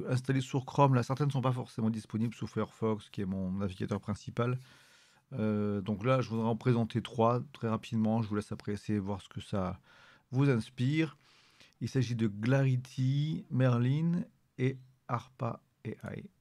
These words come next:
Donc en fait, on les, on les retrouve ici dans mes extensions, Chat G P T Clarity, arpa A I et Merlin. Donc là, en l'occurrence, on en a deux. Je suis sur une vidéo YouTube, euh, au hasard. Il y a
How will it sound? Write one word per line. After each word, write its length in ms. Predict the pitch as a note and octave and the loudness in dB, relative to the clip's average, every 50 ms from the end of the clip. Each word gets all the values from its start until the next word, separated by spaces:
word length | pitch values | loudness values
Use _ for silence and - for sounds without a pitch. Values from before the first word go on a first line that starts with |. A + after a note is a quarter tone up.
| _ _ - | _ _ -12
Donc 140 | G#2 - | -6 -4
en 60 | A2+ G2+ | -4 -2
fait, 140 | A#2+ G#2+ | -2 -2
on 40 | - | -2
les, 100 | G#2 G#2 - | -2 -2 -2
on 80 | - - | -2 -2
les 80 | A2 G#2 | -4 -4
retrouve 260 | - - - G#2+ G#2+ | -4 -4 -2 -2 -2
ici 160 | G2+ - - | -2 -2 -2
dans 80 | A#2+ A2 | 0 0
mes 120 | G#2 G2 | 0 0
extensions, 640 | G2 F#2+ - - G2+ F#2+ - - - B2 C3 C#3+ - - | -2 -6 -6 -6 -8 -8 -6 -4 -4 -2 -2 -2 -2 0
Chat 140 | - A2+ G#2 | 0 2 2
G 100 | G#2+ A2 | 2 2
P 140 | F#2 A2 G#2 | 2 2 0
T 160 | - A2+ G2 | 0 0 2
Clarity, 640 | G#2 G#2+ G2 F#2+ F#2 - - - G#2+ B2 D3 C#3+ - - - - - - - - - _ _ - | 2 2 2 0 -2 -4 -4 -4 -2 -2 -2 -4 -6 -12 -20 -20 -20 -20 -20 -20 -20 _ _ -6
arpa 300 | A#2 - - - A#2+ A2+ A2 | -6 -4 0 0 0 2 2
A 300 | A#2+ A2+ - A2+ A2+ B2 | 0 0 0 2 2 2
I 120 | C#3 - - - - | 2 0 -2 -4 -2
et 120 | A#2+ A2+ | 0 2
Merlin. 480 | A2 A2 G#2 G2 G2+ G#2+ C3 D#3+ F3+ F#3 F#3 - - - - - - - _ - | 2 2 2 2 2 2 2 2 0 0 -2 -6 -14 -20 -20 -20 -20 -20 _ -6
Donc 140 | A#2+ A2 B2+ | -2 2 2
là, 60 | D3 | 4
en 20 | |
l'occurrence, 480 | D3+ C#3+ C3 - - C3 D3 E3 - - | 4 2 0 2 2 2 2 2 2 2
on 60 | C3 | 2
en 100 | A#2+ A#2 | 4 4
a 80 | A#2 A2 | 4 4
deux. 160 | G#2+ A#2+ D#3 | 4 2 2
Je 80 | - | 2
suis 100 | - B2+ | 0 -2
sur 160 | - - A2 A#2 | 0 2 4 4
une 140 | A#2 G#2+ - - _ _ - - _ - | 4 2 0 -4 _ _ -20 -16 _ -8
vidéo 240 | B2 G#2 G#2+ A#2 A2+ | -6 -2 2 4 4
YouTube, 480 | A2 G#2+ G2 - - A#2+ B2+ B2+ A#2 | 4 4 2 2 0 0 0 2 2
euh, 560 | G#2+ G2+ F#2+ F#2 F#2 F#2 F#2 F#2 F#2 F2+ F2+ F2+ | 0 0 0 0 -2 -2 -2 -2 -2 -4 -4 -4
au 220 | - G2+ G#2 G2 | -4 -4 -4 -4
hasard. 440 | G2 F#2+ G2 A#2+ C#3 D3 D#3 D#3 C#3+ - - - - - - - _ - | -2 0 2 4 4 4 4 2 -2 -8 -14 -20 -20 -20 -20 -20 _ -6
Il 80 | A#2 A2 | -2 2
y 60 | A2+ | 2
a 800 | A2 G#2+ G#2+ G#2 G#2 G#2 G2+ G2+ G2+ G2+ G2 G2 G2+ G2+ - | 4 4 4 4 2 2 2 2 0 0 0 -2 -2 -4 -6